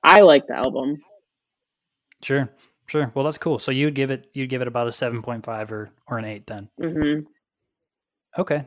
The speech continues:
Speaker 2: dope. So we kind of were all, like, a little bit different on this one. So that's always cool, though. That's why I brought you in, Maddie, 'cause I thought, you know, you haven't been on here before, and I know you love music just as much as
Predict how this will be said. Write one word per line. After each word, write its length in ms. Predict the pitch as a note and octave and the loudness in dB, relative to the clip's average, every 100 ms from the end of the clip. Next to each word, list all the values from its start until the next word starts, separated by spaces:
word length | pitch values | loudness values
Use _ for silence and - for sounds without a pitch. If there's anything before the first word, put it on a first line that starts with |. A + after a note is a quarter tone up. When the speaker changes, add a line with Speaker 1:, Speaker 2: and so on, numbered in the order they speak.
| B2 | -6
Speaker 2:
dope. 360 | C#3 D#3 - | -6 -6 -8
So 100 | - | -4
we 100 | D3 | -2
kind 180 | D3+ G#3 | 0 0
of 80 | D#3 | 0
were 120 | D3 | 0
all, 360 | B2+ C3+ C#3 C3+ | 2 2 2 -2
like, 240 | A2+ A#2 - | -6 -8 -4
a 60 | |
little 200 | C#3 C3 | -4 -2
bit 200 | B2 A#2+ | -6 -8
different 320 | A#2 B2 A#2+ G2+ | -8 -10 -10 -10
on 100 | G#2 | -12
this 180 | A2 A#2 | -14 -14
one. 180 | G#2 G#2 | -14 -12
So 260 | A2+ A2+ - _ _ _ | -12 -14 -18 _ _ _
that's 140 | C#3+ | -8
always 200 | C#3+ A#2 | -6 -6
cool, 220 | - A2+ G#2 | -8 -10 -10
though. 240 | G#2 A2+ _ _ | -12 -16 _ _
That's 180 | C#3+ E3 | -6 0
why 120 | D#3 | 0
I 40 | |
brought 260 | C#3 C#3+ C3+ | 2 2 0
you 100 | B2+ | -2
in, 100 | B2+ | -4
Maddie, 280 | A#2 A#2 A#2+ | -4 -6 -6
'cause 280 | A#2+ A2+ A2+ | -8 -10 -10
I 100 | A#2+ | -12
thought, 340 | B2 A#2+ A#2+ _ _ - _ | -6 -6 -8 _ _ -20 _
you 60 | B2+ | -8
know, 160 | A2+ A2 | -8 -4
you 80 | C3 | -2
haven't 180 | C3+ A#2+ | -2 -2
been 120 | A#2+ | -4
on 120 | A#2+ | -6
here 100 | B2 | -6
before, 500 | A#2+ - A#2+ A#2 A2+ | -8 -8 -8 -6 -6
and 260 | G#2+ G#2 _ _ _ B2+ | -8 -14 _ _ _ -10
I 40 | |
know 120 | B2 | -6
you 320 | A#2+ A#2+ A#2+ A#2+ | -6 -6 -8 -8
love 280 | A#2 A2+ A#2 | -6 -6 -6
music 320 | A#2 A#2 A#2 | -10 -12 -14
just 180 | A2+ A#2+ | -16 -14
as 120 | G#2+ | -14
much 220 | A2 - | -14 -14
as 260 | G#2+ - | -16 -16